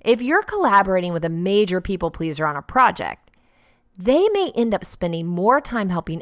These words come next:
others than actually working on the project. Or if you're in a personal relationship with a big-time people pleaser,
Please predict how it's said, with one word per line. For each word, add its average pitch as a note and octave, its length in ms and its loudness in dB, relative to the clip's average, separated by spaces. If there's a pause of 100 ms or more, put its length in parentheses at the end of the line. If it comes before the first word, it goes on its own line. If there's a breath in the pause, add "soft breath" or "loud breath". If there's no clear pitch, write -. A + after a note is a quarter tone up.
others F3 580 2
than F#3 220 -2
actually A3+ 460 -6
working F3 480 -4
on D#3+ 460 -4
the E3+ 180 -8
project. - 840 -4 (600 loud breath)
Or D#4 300 6
if A3 160 -2
you're C4+ 140 -2
in B3+ 120 0
a A#3+ 40 -2
personal D4+ 600 -4
relationship F3 720 0
with D#3 100 -2
a D#3+ 60 -4
big-time G3 640 -2
people G#3 320 -8
pleaser, C#3+ 600 -8